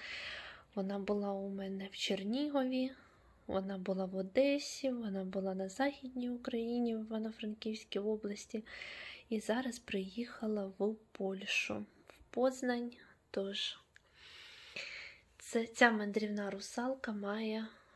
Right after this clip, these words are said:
покупатися нарешті, поплавати.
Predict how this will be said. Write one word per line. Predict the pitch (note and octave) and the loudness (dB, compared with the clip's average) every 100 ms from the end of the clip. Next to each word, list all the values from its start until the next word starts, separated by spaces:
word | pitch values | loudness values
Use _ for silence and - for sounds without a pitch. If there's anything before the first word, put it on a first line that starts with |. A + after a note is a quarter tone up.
| - | -6
покупатися | - A3+ A3+ - F#3 F#3 - - G#3+ | -4 -2 -4 -4 -4 -6 -12 -8 -8
нарешті, | G3 G3+ G#3 - - - | -6 -8 -6 -6 -8 -8
поплавати. | - G#3+ - G#3+ A3 A3+ A3 A3+ | -10 -8 -8 -8 -8 -8 -10 -10